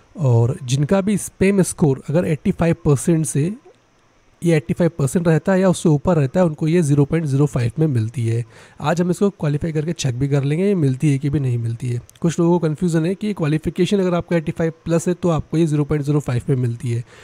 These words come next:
तो आज हम ये करते हैं और समझते हैं कि क्या ये सही है या नहीं, या फिर production work में अगर हम eighty five percent above रखते हैं तो हमें डॉलर ज़ीरो पॉइंट ज़ीरो फ़ाइव मिलता है। तो आज इस डाउट को clear करेंगे हम। तो start करते हैं इसका qualification। तो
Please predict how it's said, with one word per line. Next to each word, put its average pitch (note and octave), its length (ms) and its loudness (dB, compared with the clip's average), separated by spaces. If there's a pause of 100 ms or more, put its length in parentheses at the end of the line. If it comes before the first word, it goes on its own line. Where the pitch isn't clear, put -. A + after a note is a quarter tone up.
(400)
तो - 60 -4
आज C#3+ 180 0
हम E3 100 2
ये E3+ 60 0
करते D3+ 320 -2
हैं G3 160 -2
और A3 180 -4
समझते D#3+ 440 0
हैं E3+ 120 -2
कि E3+ 180 -16
क्या D3+ 120 -2
ये C3+ 100 0
सही C3+ 280 -2
है D3 60 0
या D#3 120 0
नहीं, D3+ 280 -2 (380)
या E3 120 0
फिर G#3+ 120 2
production D#3+ 380 0
work F3+ 240 0
में F#3 60 -2
अगर F3+ 120 -2
हम F3+ 100 -4
eighty E3 160 -6
five E3 260 -4
percent E3+ 400 -6
above D#3+ 300 0
रखते E3 220 -6
हैं E3+ 80 -4 (100)
तो E3+ 140 2
हमें E3 280 -4 (260)
डॉलर D3+ 200 0
ज़ीरो C3+ 200 -2
पॉइंट C#3+ 200 -6
ज़ीरो B2 140 -6
फ़ाइव C3+ 240 -6
मिलता A#2 300 -4
है। A2 180 -6 (480)
तो D#3+ 80 -4
आज D3+ 160 -4
इस D#3 120 -6
डाउट C#3+ 160 0
को D#3+ 60 -4
clear D3+ 260 0
करेंगे D3+ 300 -2
हम। G#3+ 160 -8 (160)
तो C#3+ 240 -2
start C#3 320 -2
करते D#3 300 -2
हैं F3+ 80 -2
इसका F3+ 160 -8
qualification। E3 600 -4 (1120)
तो C#3 200 -6